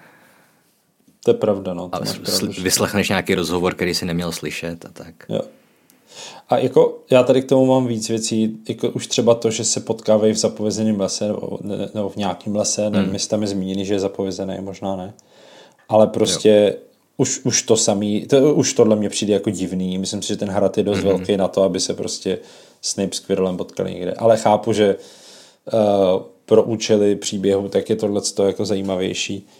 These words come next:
Speaker 1: Hmm.
Speaker 2: Hmm.
Speaker 1: A asi je to i obhajitelný, on to, on to vysvětluje, že jo, on se ptá, „Proč, proč jste mě chtěl pos-, eh, potkat se tady?“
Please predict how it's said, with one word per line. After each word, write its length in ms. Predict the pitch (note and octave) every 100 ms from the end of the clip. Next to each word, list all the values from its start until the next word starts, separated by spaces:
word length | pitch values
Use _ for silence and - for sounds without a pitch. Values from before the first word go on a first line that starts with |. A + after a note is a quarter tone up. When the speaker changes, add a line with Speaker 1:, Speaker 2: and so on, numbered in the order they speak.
| _ _ _ _ _ _
Speaker 1:
Hmm. 300 | A2+ G#2+ G#2+
Speaker 2:
Hmm. 220 | G#2+ F#2 F2+ _ _ _ _ _ _ - - _ _ _ -
Speaker 1:
A 80 | A#2+
asi 260 | G2+ -
je 40 | B2
to 100 | C3+
i 80 |
obhajitelný, 540 | A2 A2 A2+ A2+ A2+ A2
on 180 | G#2 G#2
to, 120 | A2+
on 120 | A2+
to 120 | C#3+
vysvětluje, 580 | F#2+ - A2 A2 A#2+ G2+
že 100 | G#2
jo, 160 | G2+ G2
on 220 | G2 F#2+
se 100 | -
ptá, 220 | - G#2
„Proč, 400 | G2+ G2+ - - -
proč 200 | - -
jste 160 | - A2
mě 180 | G#2+ G#2
chtěl 200 | - G2+
pos-, 440 | G#2+ G2 - -
eh, 240 | A2 G#2 G2+
potkat 420 | A2 G#2+ - A2
se 100 | G#2+
tady?“ 480 | - G2 G2 G2+